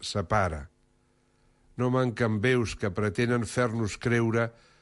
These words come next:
que tancar-nos és la millor manera de protegir-nos d'allò que ens fa mal. Avui necessitem conviure en la diversitat,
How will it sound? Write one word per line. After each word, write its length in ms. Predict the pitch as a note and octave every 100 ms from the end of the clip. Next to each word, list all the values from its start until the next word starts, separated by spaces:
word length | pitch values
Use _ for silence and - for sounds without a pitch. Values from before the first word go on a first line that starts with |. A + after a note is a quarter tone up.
| _ -
que 100 | A2+
tancar-nos 600 | A2+ A2 D3 D3 D3+ B2
és 100 | C#3
la 140 | C#3 B2
millor 260 | A#2+ C#3 C3
manera 320 | B2 C#3+ A2
de 100 | G#2
protegir-nos 840 | G#2 G2 G#2 F2+ B2+ A2+ B2 B2+ - - - - -
d'allò 320 | G2 G2 B2+ A#2
que 100 | F#2+
ens 140 | -
fa 160 | - E2+
mal. 320 | D#2+ D2 C2+ C#2+ _ _ _ _ _ _ _ _ _ _ _ _ _ _ _ _ _ _ _ _ F#2+
Avui 240 | F#2 A#2+
necessitem 640 | A#2+ G#2+ G#2 G2+ B2+ B2
conviure 640 | A#2+ A2+ G2+ G2+ D#3 D#3 D3
en 80 | B2+
la 80 |
diversitat, 800 | A2+ G#2+ G#2+ F#2 G2+ E2+ A#2+ G2